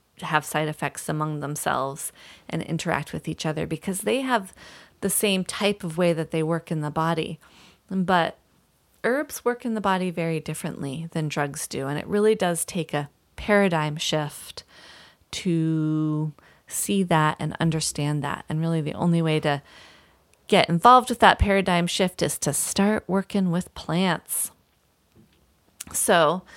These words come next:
I thought a fun little thing. I have two different hawthorn to, to finish up. I know this has been kind of a long episode, but it is a special,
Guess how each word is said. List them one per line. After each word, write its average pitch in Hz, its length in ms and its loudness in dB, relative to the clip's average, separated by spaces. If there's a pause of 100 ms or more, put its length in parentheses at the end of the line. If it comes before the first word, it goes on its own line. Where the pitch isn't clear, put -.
(320)
I 185 60 -12
thought 170 240 -2
a 196 80 4
fun 220 180 0
little 208 240 2
thing. 202 460 2
I 190 200 2
have 196 440 0
two 240 320 -2
different 214 520 -4
hawthorn 190 720 0 (440)
to, 185 160 4 (200)
to 214 140 2
finish 208 400 0
up. 160 380 -2
I 185 100 -4
know 180 140 -2
this 175 140 -8
has 170 100 -6
been 160 220 0
kind 165 200 0
of 160 80 0
a 165 80 0
long 160 240 0
episode, 160 580 -2
but 160 140 -4
it 165 140 -2
is 175 280 -4 (360)
a 190 60 0
special, 190 760 4